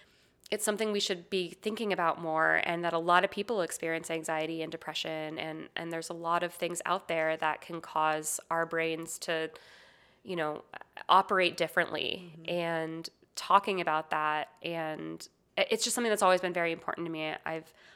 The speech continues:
Speaker 1: wanted to normalize depression, I, since I was diagnosed at seventeen,
Speaker 2: Mm.
Speaker 1: because in my head, I'm like, "I'm not different than you. I just,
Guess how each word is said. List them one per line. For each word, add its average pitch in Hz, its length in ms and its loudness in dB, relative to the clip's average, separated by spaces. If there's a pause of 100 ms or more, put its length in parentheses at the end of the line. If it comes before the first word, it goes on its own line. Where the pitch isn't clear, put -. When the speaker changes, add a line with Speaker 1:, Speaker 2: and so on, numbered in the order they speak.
Speaker 1:
wanted 190 340 2
to 202 80 -4
normalize 165 960 0
depression, 165 720 0 (160)
I, 170 100 2 (180)
since - 400 -2
I 175 160 6
was 175 160 0
diagnosed 180 460 2
at - 100 -10
seventeen, 208 580 0
Speaker 2:
Mm. - 20 -18 (380)
Speaker 1:
because 185 460 0
in 190 140 -2
my 180 120 4
head, 240 300 4
I'm 196 180 4
like, 185 200 2
"I'm 240 140 6
not 233 340 2
different 214 440 4
than 180 160 0
you. 170 240 2
I 185 140 2
just, - 260 -6